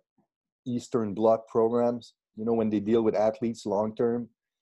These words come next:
they bring their athletes to this, like, facility,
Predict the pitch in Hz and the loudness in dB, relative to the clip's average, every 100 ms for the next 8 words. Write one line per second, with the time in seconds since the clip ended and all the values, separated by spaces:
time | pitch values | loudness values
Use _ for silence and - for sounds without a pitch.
0 | _ _ _ 104 113 95 107 127 127 117 | _ _ _ -4 -4 -2 4 6 6 4
1 | 110 110 113 117 120 113 - 98 110 107 | 4 4 2 0 -2 -4 -10 -6 -4 -4
2 | - 101 95 - 104 - 131 120 113 113 | -2 -2 -2 -8 -12 0 2 2 2 -2